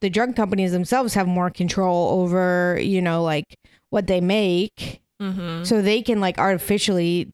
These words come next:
Speaker 1: decrease supply. But also, if there's any sort of, like, problem at those pharmaceutical manufacturing places, it affects the, like, um, you know, the production of, the ability for people to get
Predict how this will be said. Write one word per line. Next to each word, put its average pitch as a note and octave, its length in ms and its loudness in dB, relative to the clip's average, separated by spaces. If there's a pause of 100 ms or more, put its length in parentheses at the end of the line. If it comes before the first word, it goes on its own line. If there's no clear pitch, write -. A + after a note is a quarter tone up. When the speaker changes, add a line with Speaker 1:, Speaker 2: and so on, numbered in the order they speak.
(120)
Speaker 1:
decrease F#3 420 -2
supply. E3+ 800 -2 (580)
But A3 140 2
also, G#3+ 540 2
if F#3 140 0
there's G#3+ 240 0 (120)
any D#4 380 2
sort C4+ 440 2
of, A3+ 100 0
like, F#3+ 220 0
problem A3+ 520 0
at F3 160 -2
those F#3+ 200 0
pharmaceutical G3 800 0
manufacturing F3+ 760 0
places, A#3 640 -2 (400)
it G3+ 220 0 (160)
affects - 560 -2
the, G3+ 200 0
like, F3 460 0
um, F3+ 480 -2 (1300)
you A3 100 2
know, G3 200 4
the F3+ 280 2
production F#3+ 480 0
of, E3+ 300 -2 (100)
the G#3 160 0
ability G3 380 2
for F#3+ 140 -4
people F#3 320 0
to F3 60 0
get E3 260 -2